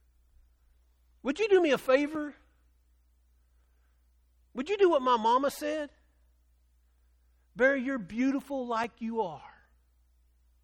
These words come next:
Beautiful just like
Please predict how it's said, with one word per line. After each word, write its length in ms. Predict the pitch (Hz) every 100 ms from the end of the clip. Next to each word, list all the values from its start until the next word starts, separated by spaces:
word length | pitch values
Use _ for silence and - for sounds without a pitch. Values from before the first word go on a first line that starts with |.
| _ _ _ _ _ _
Beautiful 540 | 214 330 330 339 311 277
just 640 | 170 269 320 320 - - - _ -
like 500 | 247 262 277 -